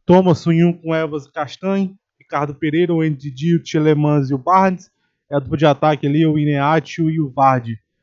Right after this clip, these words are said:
O Arsenal deu uma, uma, fez uma rotaçãozinha, né? Colocou alguns que não vinha jogando tanto. Colocou o Mari aqui no lugar do...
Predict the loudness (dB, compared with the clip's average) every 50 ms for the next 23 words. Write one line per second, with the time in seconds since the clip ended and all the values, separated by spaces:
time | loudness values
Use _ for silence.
0 | _ _ _ _ -6 0 2 2 2 2 0 2 4 6 6 6 6 4 2 0
1 | 0 0 2 2 2 2 2 0 0 0 0 -2 -2 -2 -4 -4 -4 -4 -4 -4
2 | -6 -6 -8 -8 -4 -4 -4 -2 0 -2 -2 -2 -2 -2 -2 -2 -2 -2 0 0
3 | 0 2 0 0 0 -4 -8 _ _ _ _ -2 0 0 0 0 0 0 0 2
4 | 0 -2 -6 -10 -8 -8 -8 -10 -12 -18 _ _ _ _ _ _ _ _ _ _
5 | _ _ _ _ _ _ _ _ _ _ _ _ -4 -2 -2 0 2 2 2 2
6 | 2 0 0 0 0 2 4 6 6 6 4 4 4 6 4 6 6 2 2 4
7 | 4 4 2 2 2 0 -2 -4 -6 _ -18 -20 -20 -16 -16 -14 -8 -4 -4 -4
8 | -4 -4 -4 -4 -2 0 2 2 2 2 0 -2 -4 -6